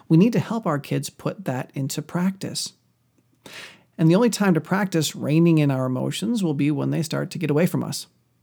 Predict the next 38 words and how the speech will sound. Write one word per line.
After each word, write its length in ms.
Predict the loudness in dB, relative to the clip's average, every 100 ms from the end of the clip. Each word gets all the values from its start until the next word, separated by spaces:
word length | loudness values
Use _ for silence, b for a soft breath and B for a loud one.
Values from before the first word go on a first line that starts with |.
| _ _ _ _ B B 4
We 80 |
all 140 | 6 8
know 120 | 6
Ecclesiastes 680 | 4 0 -2 -2 -4 -6 -6
three, 300 | -4 -4 -4 -12 _ _
"For 200 | -12 -8
everything 340 | -6 -4 -2
there 140 | 0 0
is 80 | 0
a 60 |
season, 540 | 0 2 2 2 -2 -8 -10
and 80 | -8
a 60 | -8
time 520 | -6 -2 0 2 0
for 260 | -2 -6
every 240 | -4 -2 0
matter 360 | -2 -2 -4
under 220 | -4 -6 -6
the 60 |
heaven, 400 | -2 -2 -2 -6 -10 _ -16
a 60 |
time 220 | -10 -8 -8
to 120 | 0
weep, 300 | 0 0 -4
and 100 | -14
a 60 | -12
time 240 | -10 -8
to 120 | -8
laugh, 480 | -4 -2 0 -2 -8 _ _ -18
a 60 |
time 180 | -8 -2
to 120 | 2
mourn, 380 | 6 8 8 4
and 120 | 2
a 20 | -2
time 300 | -4 -6 -6
to 120 | -4
dance." 460 | -2 -2 -2 -6